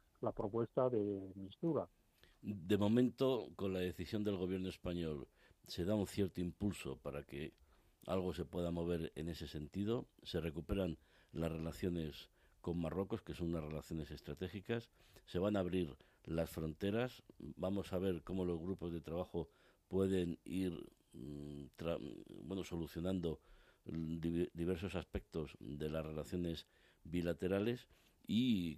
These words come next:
Speaker 2: creo que, mm, la bondad de todo lo que está ocurriendo, más pronto que tarde lo vamos a ir comprobando, a pesar de las críticas, a pesar de, de que, bueno, a lo mejor la, la decisión, Pedro,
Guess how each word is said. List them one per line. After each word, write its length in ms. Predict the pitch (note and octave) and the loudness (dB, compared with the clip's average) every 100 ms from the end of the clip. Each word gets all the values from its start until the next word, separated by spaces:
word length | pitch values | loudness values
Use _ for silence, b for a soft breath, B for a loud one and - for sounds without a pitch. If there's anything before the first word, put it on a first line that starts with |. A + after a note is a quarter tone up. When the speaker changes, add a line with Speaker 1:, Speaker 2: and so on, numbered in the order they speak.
| - | -6
Speaker 2:
creo 320 | E2+ F#2+ F#2+ | 0 0 0
que, 260 | G2+ F#2+ | 2 2
mm, 1400 | F2 E2+ D#2+ C#2+ C2+ B1+ G1+ G1+ G1+ G1+ G1+ - G1+ C#2+ | 4 2 -2 -2 -4 -6 -10 -14 -14 -14 -16 -16 -12 -2
la 100 | E2+ | 2
bondad 400 | E2 D#2+ F2+ G2 | 2 2 4 4
de 160 | E2 D#2 | 2 -2
todo 200 | F2+ F2+ | 2 2
lo 100 | F2 | 0
que 80 | |
está 180 | E2 - | -2 -2
ocurriendo, 560 | D#2+ E2+ F2+ F2+ G2 F#2 b b b b - _ | -2 0 0 2 0 0 b b b b -20 _
más 460 | A1+ D#2 E2 E2+ | -6 -2 2 0
pronto 400 | - F#2 F2+ F2+ | 4 4 4 2
que 100 | E2+ | 0
tarde 320 | E2+ F2 F2 F#2 | 0 0 2 2
lo 100 | D#2+ | 2
vamos 320 | E2 E2+ - | 2 0 0
a 100 | D#2+ | 0
ir 200 | E2+ D#2+ | 0 0
comprobando, 800 | - E2 D#2+ E2 E2+ E2+ F#2 F#2 b b b b | -4 -2 -2 0 0 0 -2 -2 b b b b
a 120 | D#2 | -6
pesar 360 | D2+ D#2+ E2 D#2+ | -2 -2 -2 0
de 120 | E2 | 0
las 160 | D#2 - | -2 -4
críticas, 680 | E2 E2 F2+ D2+ F#2 F#2+ - - - | -8 -8 -8 -2 -2 -2 -6 -18 -10
a 100 | C#2+ | -8
pesar 340 | D#2 D#2 F#2 G2+ | -4 0 2 4
de, 260 | G#2 G2+ B B B B B | 6 4 B B B B B
de 400 | F#2 F2+ F2 G#2 | -8 0 2 4
que, 120 | G2 | 2
bueno, 240 | F#2+ A2+ | 4 4
a 40 | G#2 | 4
lo 100 | F2 | 2
mejor 520 | E2 D#2+ F#2+ F#2+ F2+ - | 0 4 4 4 -2 0
la, 320 | G2 G2 D2+ | 4 4 4
la 140 | F#2 | 4
decisión, 500 | F2+ E2+ E2 - G2 | 4 2 -2 0 0
Pedro, 400 | - G2+ G2 F#2+ | 2 4 4 0